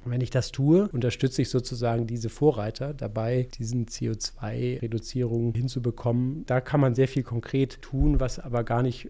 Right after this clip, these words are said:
auf den ersten Blick mit Schiffen zu tun hat. Die assetbasierte Finanzierung ist dann der nächste Schritt.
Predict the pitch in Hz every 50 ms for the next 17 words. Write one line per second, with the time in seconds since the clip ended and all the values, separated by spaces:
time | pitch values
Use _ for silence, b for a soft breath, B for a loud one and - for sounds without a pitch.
0 | - - 135 117 - - - 123 120 139 131 120 - - 131 120 117 - 120 110
1 | - - 156 - 131 - - 113 - 113 101 95 95 110 - - - 131 - -
2 | 139 151 - 214 175 - 170 151 143 156 147 139 139 - - 147 139 131 120 120
3 | - - 135 131 127 127 123 123 123 - - - 127 - - - 123 123 123 117
4 | 117 123 120 - - 127 117 - - 151 - - - -